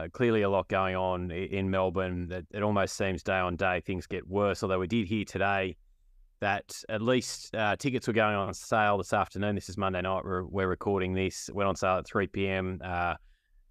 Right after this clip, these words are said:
uh, uh, an agreement with the stadium organisers and I think particularly, uh,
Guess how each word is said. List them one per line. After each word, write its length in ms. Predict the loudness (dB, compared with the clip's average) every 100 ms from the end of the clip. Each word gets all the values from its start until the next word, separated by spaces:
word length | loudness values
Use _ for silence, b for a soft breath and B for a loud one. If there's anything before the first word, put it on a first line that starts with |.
| -8
uh, 220 | -4 -4 -2
uh, 340 | 0 0 0
an 80 | 0
agreement 460 | 2 4 4 2 0
with 320 | 0 0 -2 _ -14
the 80 | -8
stadium 580 | 0 2 4 2 0 0
organisers 600 | 0 2 2 0 -2 -4
and 120 | -4
I 20 |
think 160 | -6 -6
particularly, 720 | -4 -4 0 0 0 -2 -6 -8
uh, 100 | -8